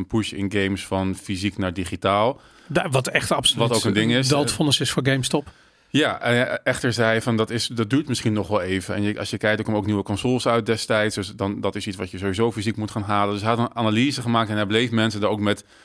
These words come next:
Speaker 2: Ja.
Speaker 1: YouTube-video's en memes en daarvan op de hoogte brengen. "Ja, volgens mij is GameStop heel erg ondergewaardeerd."
Speaker 2: Ja.
Speaker 1: En toen kwam iemand erachter van, "Maar je ziet alle grote hedge funds, die zijn ges-, die zijn, die zitten short op GameStop." Wat dus betekent dat ze anticiperen op een,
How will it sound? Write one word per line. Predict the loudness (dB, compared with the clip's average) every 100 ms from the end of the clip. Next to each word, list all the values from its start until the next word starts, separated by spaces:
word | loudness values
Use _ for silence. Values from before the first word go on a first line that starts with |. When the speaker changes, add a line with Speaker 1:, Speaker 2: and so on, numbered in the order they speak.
| -2
Speaker 2:
Ja. | 0
Speaker 1:
YouTube-video's | 2 0 -2 0 2 2 0
en | 0
memes | 2 2 0
en | -2
daarvan | -2
op | -6
de | -6
hoogte | -4
brengen. | -2 -4
"Ja, | -6
volgens | -2 0
mij | 2
is | 0 2
GameStop | 2 2 -2 0
heel | 0 2
erg | 2 -2 -10 _ _ _
ondergewaardeerd." | 0 2 2 0 0 0 0 0 -2 -4 0
Speaker 2:
Ja. | 0 0 -12 -8
Speaker 1:
En | -6
toen | 0 0
kwam | 2 2
iemand | 2 0
erachter | -2 -2 -2 0
van, | 0 0 0
"Maar | 0
je | 0 0
ziet | -2 -4 -12 -20 -20 -20 _ _ 0
alle | 2 2
grote | 2 0 0 0
hedge | 0 -2 0
funds, | 0 0 -2 -6 -10 _ _ _
die | -4 0
zijn | 2 2 0 -4
ges-, | -12 -8 -6
die | -6 -6
zijn, | -2 -2 -4 -4
die | -2
zitten | -2 -2
short | -2 2 2 0
op | -4
GameStop." | -2 -2 -2 -6 -4
Wat | -4
dus | -4
betekent | -6 0 0 0
dat | -6
ze | -4 -4
anticiperen | -4 -4 -6 -6 0 0 0 -2
op | -2
een, | 0